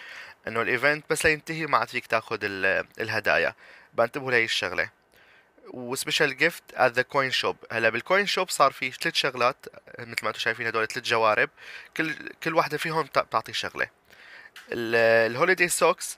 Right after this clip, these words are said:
طبعًا لازم تصرف واحدة بلاتينوم كوين مشان تاخد هدول الثلاثة. بصراحة ما بحسها ور-، آه، ما بحسها إلها، ما بحسها إلها داعي. الثانية، آه، بتاخد،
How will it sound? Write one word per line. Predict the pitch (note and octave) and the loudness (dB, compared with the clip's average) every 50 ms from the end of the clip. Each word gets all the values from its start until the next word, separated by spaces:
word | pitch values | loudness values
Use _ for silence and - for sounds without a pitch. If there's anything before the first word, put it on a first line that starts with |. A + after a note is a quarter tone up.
| - _ | -10 _
طبعًا | - B2 A#2+ B2 | 2 4 6 8
لازم | B2+ C#3+ C#3 C#3+ | 8 6 4 4
تصرف | - - D3+ - - B2 A#2 - - - | -2 -8 -6 -4 -2 -2 -4 -4 -8 -4
واحدة | - C#3 D3+ - - D3 | 0 0 0 2 0 2
بلاتينوم | A#2 C3 C3+ - C#3+ B2 A#2 | 2 2 0 2 0 -4 -4
كوين | A2+ - - C3+ C#3+ D#3+ E3 | -4 -4 -2 -2 -2 -2 -4
مشان | D3 - A#2+ A2+ A2 | -6 -6 -6 -6 -2
تاخد | - B2+ A#2+ - - A#2 | 0 -2 0 -2 -4 -10
هدول | A#2 A2 A#2 A2 G#2+ | -6 -4 -4 -4 -4
الثلاثة. | G#2 - - G#2+ G2+ G2 - B2 C#3+ F3+ - _ _ _ _ _ _ _ _ _ _ | -4 0 2 2 2 4 2 0 0 0 -4 _ _ _ _ _ _ _ _ _ _
بصراحة | - - B2 B2 B2+ B2+ B2 | -6 0 2 2 2 2 2
ما | B2+ | 0
بحسها | B2+ - B2+ - - A#2 | -2 -2 -6 -6 -4 -4
ور-، | G#2 G2+ A2 A2+ A#2 - | -2 0 -2 -2 -2 -4
آه، | G#2 A#2 A#2 A2+ A2+ A2 G#2+ G#2+ G#2+ - - - - - - - | -4 -2 -2 -2 -2 -2 -2 -4 -6 -8 -12 -18 -18 -18 -12 -8
ما | C3 | -8
بحسها | A#2+ B2+ B2+ - - G#2+ A2 | -6 -6 -6 -2 0 2 2
إلها، | A2+ A2+ G#2+ G#2 G#2 G2+ G2+ G2+ F#2+ - _ _ _ _ _ _ _ - - - _ _ - | 4 4 2 2 2 2 0 0 -2 -4 _ _ _ _ _ _ _ -20 -20 -20 _ _ -18
ما | - | -14
بحسها | - B2 A#2+ - - A2 | -10 -8 -4 -2 0 0
إلها | A2 A2 | 0 2
داعي. | G#2+ A#2 A#2 A#2 G2+ B2 D3+ F3+ - _ _ _ _ _ _ _ _ _ _ _ _ _ _ _ _ _ _ _ _ _ _ _ _ _ _ - | 4 4 6 6 4 4 2 -2 -8 _ _ _ _ _ _ _ _ _ _ _ _ _ _ _ _ _ _ _ _ _ _ _ _ _ _ -20
الثانية، | C3+ - _ - D3+ D3+ D3 C#3+ C#3 D3 D#3+ G3 A3 - - - - - _ _ _ _ - | -20 -2 _ 6 8 8 8 6 6 4 4 4 2 -4 -12 -20 -20 -20 _ _ _ _ 2
آه، | A#2 A#2+ A#2+ A#2 A#2 A#2 A2+ | 4 6 6 8 6 6 4
بتاخد، | - _ - D3 C3+ B2+ - - A#2 G#2+ | 2 _ 6 6 6 6 4 0 -4 -4